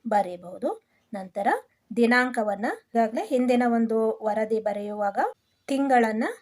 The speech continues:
ಕೇವಲ ಒಂದು ಅಕ್ಷರದಿಂದ ಸೂಚಿಸಿದ್ದೆ, ಇಲ್ಲಿ ಪೂರ್ಣ ತಿಂಗಳಿನ ಹೆಸರನ್ನು ಕೂಡ ನೀವು ಬರೀಬಹುದು, ನವೆಂಬರ್ ಹದಿನಾಲ್ಕು. ನಂತರ ನೀವಿಲ್ಲಿ ಕಂಟಿನ್ಯೂ ಮಾಡ್ಬೇಕು. ಈ ಒಂದು ಶೀರ್ಷಿಕೆಗೆ ಸಂಬಂಧಪಟ್ಟ ಹಾಗೆ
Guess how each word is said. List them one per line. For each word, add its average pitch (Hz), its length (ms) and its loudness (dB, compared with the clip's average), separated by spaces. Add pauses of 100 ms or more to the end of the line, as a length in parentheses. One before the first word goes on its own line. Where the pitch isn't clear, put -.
ಕೇವಲ 233 300 0
ಒಂದು 247 380 2
ಅಕ್ಷರದಿಂದ 254 760 0
ಸೂಚಿಸಿದ್ದೆ, 214 680 -4 (440)
ಇಲ್ಲಿ 247 200 -4 (140)
ಪೂರ್ಣ 339 420 0
ತಿಂಗಳಿನ 240 560 0
ಹೆಸರನ್ನು 202 460 -6
ಕೂಡ 185 240 -12
ನೀವು 220 220 -10
ಬರೀಬಹುದು, 190 600 -6 (280)
ನವೆಂಬರ್ 202 480 -8
ಹದಿನಾಲ್ಕು. 180 920 -10 (480)
ನಂತರ 202 400 -6
ನೀವಿಲ್ಲಿ 196 480 -10 (540)
ಕಂಟಿನ್ಯೂ 226 400 4
ಮಾಡ್ಬೇಕು. 202 400 -14
ಈ 262 120 0
ಒಂದು 254 280 2
ಶೀರ್ಷಿಕೆಗೆ 262 640 -2
ಸಂಬಂಧಪಟ್ಟ 208 640 -6
ಹಾಗೆ 196 420 -8